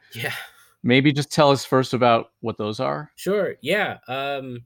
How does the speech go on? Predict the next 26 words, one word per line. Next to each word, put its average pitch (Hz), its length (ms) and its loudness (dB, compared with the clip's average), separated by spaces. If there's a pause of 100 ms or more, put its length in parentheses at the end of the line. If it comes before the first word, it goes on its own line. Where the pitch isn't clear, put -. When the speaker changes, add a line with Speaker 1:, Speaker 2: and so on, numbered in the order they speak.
(160)
Speaker 1:
yeah, 175 240 0
Queens 196 260 -2
is 165 100 -8
great. 160 260 -4
Being 156 220 -6
there, 143 240 -6
actually, 135 420 -10
you 131 120 -12
know, 131 100 -8
I 127 40 -6
should 131 140 -12
have 139 60 -10
mentioned 127 260 -10
this 113 80 -12
earlier. 113 300 -6
Getting 120 280 -2
into 127 160 -8
the 117 100 -8
program 113 440 -8
is 98 140 -12
what 107 240 -10 (280)
got 107 180 -6
me 113 100 -6
out 107 100 -6
of 95 80 -10
Florida. 104 480 -8